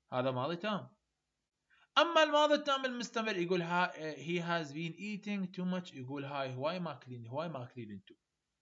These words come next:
لازم تاكلون أقل"، بمعنى أن الحدث تم وفيه استمرارية، استمر، أنهم كانوا ياكلون، بس الحدث شنو؟ ما اكتمل، ما اكتمل. الحدث هنا بهاي الجملة لم يكتمل.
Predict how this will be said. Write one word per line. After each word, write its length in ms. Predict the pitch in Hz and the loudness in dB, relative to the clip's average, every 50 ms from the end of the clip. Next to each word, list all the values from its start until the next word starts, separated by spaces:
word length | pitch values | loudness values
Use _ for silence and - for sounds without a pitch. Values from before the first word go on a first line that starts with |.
| _ - | _ -8
لازم 300 | 120 123 131 120 120 117 | -4 -4 -4 -4 -6 -6
تاكلون 380 | 120 113 113 - 127 127 120 | -8 -8 -8 -8 -10 -10 -10
أقل"، 360 | 107 101 - - 143 139 113 - - _ _ _ _ _ _ - | -10 -14 -10 -8 -8 -6 -8 -10 -12 _ _ _ _ _ _ -10
بمعنى 360 | 175 123 139 143 151 156 151 | -8 -8 -6 -6 -6 -6 -6
أن 220 | 143 151 151 151 | -6 -6 -6 -6
الحدث 440 | 147 147 - 156 151 143 139 135 127 - _ | -8 -6 -6 -6 -6 -6 -6 -10 -12 -16 _
تم 480 | - 175 170 165 156 135 120 110 104 98 - - _ _ _ _ _ _ _ _ _ _ _ _ _ _ _ | -4 -2 -2 -2 -2 -4 -6 -8 -8 -12 -14 -18 _ _ _ _ _ _ _ _ _ _ _ _ _ _ _
وفيه 580 | 113 113 110 - - 196 202 175 170 170 - - | -14 -14 -12 -6 -2 -2 0 0 -2 -2 -4 -6
استمرارية، 1300 | 127 - - - - 139 139 135 135 143 143 143 143 143 175 180 170 139 123 107 104 101 98 - - _ _ _ _ _ _ _ _ | -8 -8 -8 -8 -8 -8 -6 -2 0 0 0 0 0 -2 -2 -4 -4 -4 -6 -6 -6 -8 -8 -10 -14 _ _ _ _ _ _ _ _
استمر، 640 | - - - 139 135 135 131 131 120 104 92 85 - - _ _ _ _ _ _ _ _ _ _ _ _ _ 170 | -16 -6 -2 -2 0 0 0 -2 -2 -4 -8 -12 -14 -16 _ _ _ _ _ _ _ _ _ _ _ _ _ -6
أنهم 380 | 180 185 190 202 196 190 190 | -2 -2 0 0 0 0 -2
كانوا 300 | 185 185 196 185 180 175 | 0 0 0 0 0 0
ياكلون، 640 | 165 165 165 165 160 - 170 170 170 131 107 101 117 - _ _ _ _ _ _ _ _ _ _ - | 0 -2 -2 -4 -4 -6 -8 -8 -8 -8 -10 -12 -16 -20 _ _ _ _ _ _ _ _ _ _ -16
بس 200 | 110 - - 131 | -14 -10 -8 -8
الحدث 440 | 123 127 151 156 156 160 147 - | -8 -4 -4 -4 -4 -4 -8 -8
شنو؟ 300 | - 190 190 202 196 175 | -6 -4 -4 -2 -2 -2
ما 140 | 135 139 156 | -4 -4 -6
اكتمل، 440 | 170 - - - 127 104 92 87 - _ _ _ _ _ _ _ _ _ _ _ _ _ _ - | -8 -10 -12 -12 -12 -12 -12 -14 -18 _ _ _ _ _ _ _ _ _ _ _ _ _ _ -14
ما 120 | 107 120 | -12 -12
اكتمل. 440 | 127 127 - - 123 104 95 87 - _ _ _ _ _ _ _ _ _ _ _ _ _ - | -12 -14 -14 -12 -12 -10 -10 -12 -16 _ _ _ _ _ _ _ _ _ _ _ _ _ -18
الحدث 480 | 117 - - 147 180 170 175 139 120 131 | -16 -10 -2 0 0 0 0 -2 -4 -6
هنا 320 | 117 120 139 151 143 131 | -8 -6 -4 -4 -4 -4
بهاي 260 | 117 117 123 143 147 | -4 -2 -2 -2 -2
الجملة 500 | 131 123 123 135 131 131 139 147 - - - | -2 -6 -6 -6 -6 -6 -6 -8 -8 -10 -10
لم 240 | 117 131 160 180 175 | -8 -6 -4 -4 -4
يكتمل. 540 | 156 170 170 175 - - 135 120 104 95 | -4 -4 -6 -8 -8 -8 -8 -8 -8 -10